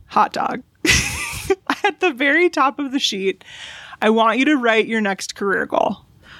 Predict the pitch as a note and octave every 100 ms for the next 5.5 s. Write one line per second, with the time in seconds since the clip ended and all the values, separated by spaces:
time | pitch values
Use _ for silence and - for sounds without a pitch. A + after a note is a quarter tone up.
0 | - - A#3+ G#3+ A#3 B3 C#4 C#4 A#3+ A3
1 | G3 G#3+ G3+ G3 G3 A3+ B3 C4+ - _
2 | - F#3+ F#3+ F#3+ A3 B3+ C4+ - _ _
3 | - - B3+ E3+ - G#3+ - G#3 F#3+ F#3
4 | - F3 F#3+ - G3+ G3 G3 F#3+ F3+ -
5 | - - - -